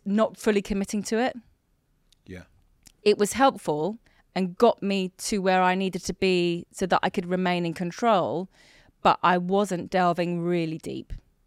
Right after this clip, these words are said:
Speaker 2: Mm.
Speaker 1: But when, f-, so she's a s-, she's a psychotherapist, but also, um, a coach, also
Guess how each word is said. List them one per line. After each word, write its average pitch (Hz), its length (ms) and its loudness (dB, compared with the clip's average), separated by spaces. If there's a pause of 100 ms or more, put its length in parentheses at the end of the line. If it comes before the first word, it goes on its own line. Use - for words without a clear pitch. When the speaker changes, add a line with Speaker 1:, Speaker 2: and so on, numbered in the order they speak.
(140)
Speaker 2:
Mm. 87 360 -20 (1600)
Speaker 1:
But - 140 -4
when, 175 440 0 (320)
f-, - 160 -20
so - 220 0
she's 226 440 0
a 190 60 0
s-, - 320 -6
she's 202 540 -4
a 190 40 -2
psychotherapist, 190 1300 -2 (380)
but 185 120 2
also, 165 760 0 (100)
um, 156 960 -4 (680)
a 185 60 -6
coach, - 720 -8 (340)
also 160 880 -2